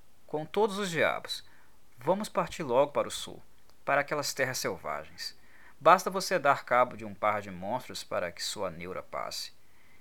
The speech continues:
E, ao que tudo indica, não faltam monstros naquelas bandas. Dizem que ali, quando uma velha está cansada da vida,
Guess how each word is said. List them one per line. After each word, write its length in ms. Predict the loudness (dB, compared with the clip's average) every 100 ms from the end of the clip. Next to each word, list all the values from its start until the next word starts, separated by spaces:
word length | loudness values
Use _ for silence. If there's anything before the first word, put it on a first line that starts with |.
| -18 -20 -18 -16
E, 320 | -10 -6 0
ao 140 | 2 2
que 100 | 0
tudo 220 | -4 -2
indica, 540 | -2 0 -2 0 -6
não 260 | -6 -6 -6
faltam 400 | 2 4 4 0
monstros 460 | -6 -6 -6 -8 -8
naquelas 360 | -4 -2 -2
bandas. 560 | -4 -12 -12 -12 -12 -12 -16 -18 -18 -16
Dizem 300 | -8 -4 -2
que 120 | 2 4
ali, 320 | 4 2 -8 -14 -18 -16
quando 220 | -8 -6 -4
uma 200 | -4 -2
velha 240 | 0 0
está 160 | -2 -4
cansada 420 | -4 -2 0 0
da 160 | -2
vida, 360 | -6 -8 -10